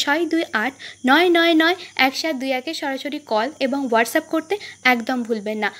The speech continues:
ভ্রমণের বিষয়ে যে কোনো তথ্য টোয়েন্টি ফোর ইন্টু সেভেন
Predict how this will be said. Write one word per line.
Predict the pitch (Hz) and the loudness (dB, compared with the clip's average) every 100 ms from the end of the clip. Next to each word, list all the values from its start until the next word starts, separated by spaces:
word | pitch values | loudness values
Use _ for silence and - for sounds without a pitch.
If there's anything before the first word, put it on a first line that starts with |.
| - | -6
ভ্রমণের | 233 302 349 359 392 | 4 6 6 4 4
বিষয়ে | 359 349 381 392 294 | 4 4 4 2 0
যে | 285 | -2
কোনো | 294 339 359 | -2 -2 0
তথ্য | 349 349 392 403 | -2 -2 -4 0
টোয়েন্টি | 285 262 269 | -2 -2 -4
ফোর | 277 262 | 0 0
ইন্টু | 254 269 | -2 -4
সেভেন | 254 214 302 | -4 -2 -2